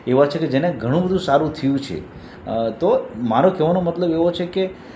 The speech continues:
તમે જે પણ, અ, મેડિસિન લો એ કન્ટિન્યુએશન લેજો, સારી રીતે લેજો અને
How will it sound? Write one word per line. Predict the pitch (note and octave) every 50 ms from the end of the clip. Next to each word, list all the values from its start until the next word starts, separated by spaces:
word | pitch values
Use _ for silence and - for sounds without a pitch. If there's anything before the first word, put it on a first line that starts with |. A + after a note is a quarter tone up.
| - - -
તમે | - C3+ C#3+ F3+ F#3
જે | C#3+ A#2 G#2 A#2
પણ, | A#2 A#2 - F#3 F#3+ G3
અ, | - - - A#2+ B2
મેડિસિન | A2+ A2 A2 A#2 A#2+ D3+ D3 - F3 E3+
લો | D#3 D3+ D#3+ D#3+ - F#2+ - C#3
એ | C#3+
કન્ટિન્યુએશન | C3+ - A#2 A2 A2 C3 C3+ D3 C#3+ - D#3+ D3 C#3+
લેજો, | C#3 C#3 C3+ C#3+ D3 - - - - - - - - - - - -
સારી | - G2+ G#2 G#2+ C3
રીતે | C#3+ C3+ C#3 C#3
લેજો | C3+ C3+ C3+ B2+ C#3 C#3+ C#3+ - - - - - - - - - - -
અને | C3 D3+ F3 D#3+ A2+ E2+